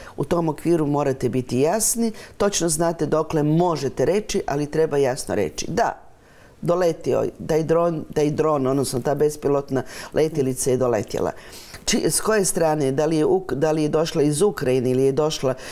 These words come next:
iz, e, Rusije, mi to ne znamo. Da, na letjelici je bilo to, to i to, pala je tu, e, radari su je zabilježili,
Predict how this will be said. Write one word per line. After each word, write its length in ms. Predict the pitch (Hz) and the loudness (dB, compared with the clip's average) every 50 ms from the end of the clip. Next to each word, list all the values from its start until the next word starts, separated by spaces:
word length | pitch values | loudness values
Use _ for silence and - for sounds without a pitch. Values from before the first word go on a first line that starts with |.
| - - - | -14 -10 -2
iz, 580 | - 147 143 143 143 139 135 131 131 127 127 | 0 2 4 4 4 2 2 0 0 0 2
e, 500 | 135 135 135 131 131 131 131 127 123 123 117 - - - - - - - - | 2 4 4 4 4 4 4 4 2 2 0 -2 -8 -16 -16 -16 -12 -6 -2
Rusije, 640 | - 131 147 165 170 160 - - 151 135 131 - - | 0 2 2 2 2 2 0 0 2 2 2 2 2
mi 260 | - 160 175 175 165 - | 0 2 2 2 0 -2
to 320 | - - 151 131 123 - - | -2 -2 -2 -2 -2 -2 -2
ne 180 | 113 127 127 123 | 0 0 2 2
znamo. 460 | 127 147 170 196 214 233 254 - 240 - - - - - - - - | 0 0 0 2 2 2 0 0 -2 -6 -14 -20 -20 -20 -20 -12 -4
Da, 420 | - 151 202 220 180 135 - - - | -2 0 0 2 0 0 -4 -6 -4
na 140 | 131 143 143 | -2 0 2
letjelici 680 | 147 151 160 175 185 180 160 147 151 147 143 - - 143 | 2 2 2 2 0 0 0 0 0 0 -2 0 2 2
je 60 | 139 | 2
bilo 300 | 135 156 156 151 135 131 | 2 2 2 2 2 2
to, 240 | 131 - 160 135 123 | 0 0 -2 -2 -2
to 240 | - - 131 113 | -2 -2 -2 -2
i 80 | 110 107 | -2 -2
to, 300 | - - 170 185 233 - - - - - - - | -2 -2 0 0 0 -2 -6 -12 -20 -14 -6 -2
pala 300 | 185 175 170 170 156 139 | 0 0 2 2 2 2
je 220 | 135 131 123 120 | 2 2 2 0
tu, 380 | 123 - - 190 220 247 262 269 | -2 -2 0 0 2 2 0 -2
e, 400 | - - - - - - - - - 165 160 160 156 156 | -6 -12 -18 -18 -18 -18 -14 -6 -2 0 0 2 2 2
radari 480 | 156 185 208 208 190 165 180 156 160 156 | 2 2 2 2 2 2 2 2 2 0
su 200 | 156 - - 175 | 0 0 2 4
je 180 | 160 151 139 - | 4 2 2 0
zabilježili, 840 | - 135 151 147 151 147 160 160 156 151 151 143 123 135 135 135 135 | 0 0 0 0 2 2 2 4 4 4 4 2 2 0 0 2 2